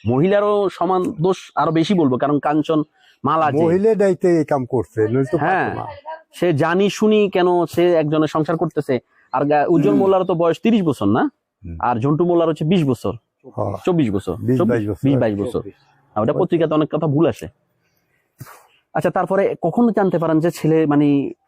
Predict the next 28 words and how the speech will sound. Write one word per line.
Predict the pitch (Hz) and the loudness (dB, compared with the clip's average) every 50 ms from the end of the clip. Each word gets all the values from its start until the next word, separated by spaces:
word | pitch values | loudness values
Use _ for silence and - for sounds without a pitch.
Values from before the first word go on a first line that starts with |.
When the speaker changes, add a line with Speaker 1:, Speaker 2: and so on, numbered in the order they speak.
| - - | -20 -10
Speaker 1:
খুন | - - 190 185 | -4 0 2 2
হয়েছে, | 175 160 147 - | 2 2 0 0
এটা | 156 160 | -2 0
কিভাবে | - 196 185 196 170 | 0 0 2 2 2
জানতে | 139 131 110 95 98 | 0 0 -2 -2 -2
পারেন? | 98 92 90 85 | -2 -2 -2 -2
আপনারা | 92 - - 139 | -2 -2 -2 -2
তো | 165 185 | -2 0
জানেন | 170 170 165 160 | 0 0 0 0
না | 156 160 | 0 2
যে | 156 175 | 2 2
Speaker 2:
সকাল | 160 170 170 165 175 175 175 | 2 0 0 0 0 0 2
আটটার | 170 165 - _ - 170 165 | 0 0 -2 _ -4 -4 -2
সময় | - - 208 214 214 202 | -2 0 0 2 2 2
সে | - 180 175 | 2 0 0
বউ | 151 143 156 156 160 | 0 2 2 2 2
উঠে | 175 175 131 - 160 | 2 0 0 0 -2
কয় | 143 156 151 147 | 0 0 0 0
যে, | 139 131 139 143 143 143 143 139 | 0 2 2 2 2 2 0 0
বউ | 139 147 165 165 | 0 -2 -2 0
তো | - 190 | 0 0
এই | 190 175 | 2 2
ঘরে | 165 170 160 | 2 0 0
থাকে। | - 165 165 139 131 120 101 90 95 - _ _ _ _ _ _ _ | 0 -2 0 0 0 -2 -2 -4 -10 -18 _ _ _ _ _ _ _
Speaker 1:
আচ্ছা, | - 117 - 143 | -6 -2 0 0
এই | 160 147 | 2 2
ঘরে | 143 143 117 | 2 0 -2
থাকতো? | - 110 95 - - | -2 -6 -8 -8 -6